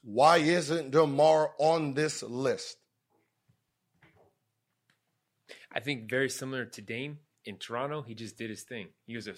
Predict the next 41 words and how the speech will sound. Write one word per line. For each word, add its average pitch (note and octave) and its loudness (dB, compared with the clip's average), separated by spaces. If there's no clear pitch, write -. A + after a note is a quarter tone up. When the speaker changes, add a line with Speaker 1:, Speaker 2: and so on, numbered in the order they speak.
Speaker 2:
he A2+ -20
just, - -12
look C#3 -8
at D#3+ -6
this. B2+ -14
The, B2+ -8
he - -10
was, C#3+ -8
ba-, - -6
he D#3 -10
was D3 -6
a B2 -4
hooper. A#2 -4
Outside C#3 2
of - 0
L C3 0
A, C#3+ 2
you C#3+ -4
didn't C3 -4
probably B2 -2
know B2 -6
him. A2 -8
L B2 -4
A, B2 -6
Toronto, A2 -8
that A2+ -4
was G#2 -10
it. G2 -12
Highlight, C#3 -2
flashy, C#3 -4
slasher C3 -6
kind B2+ -8
of A2+ -12
guy, A#2 -2
but B2 -10
his E3 -6
numbers D3 -2
really, C#3+ -4
when C3 -8
he D3+ -8
hit D#3 0